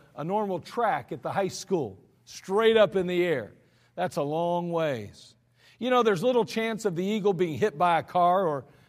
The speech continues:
being somehow injured by somebody passing by, isn't there? No, you know what? About the only thing that'll ruin his day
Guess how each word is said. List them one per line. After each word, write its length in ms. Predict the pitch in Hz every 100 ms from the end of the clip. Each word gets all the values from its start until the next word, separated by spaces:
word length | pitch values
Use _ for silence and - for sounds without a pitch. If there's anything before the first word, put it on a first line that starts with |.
| -
being 180 | 185 185
somehow 460 | 233 214 190 190 -
injured 500 | 214 196 170 170 156
by 220 | 170 165
somebody 440 | - 196 185 180
passing 480 | 151 190 180 - 190
by, 240 | 175 160 139
isn't 280 | 127 113
there? 180 | 113 101 _ _ _ _ _ _ _ _ _
No, 120 | 156 208
you 160 | 208
know 100 | 254
what? 240 | 240 247 180
About 260 | 185 214
the 140 | 185 233
only 220 | 269 233
thing 220 | 247 247
that'll 220 | 220 202
ruin 300 | 185 240 233
his 240 | 190 233 170
day 340 | 233 240 233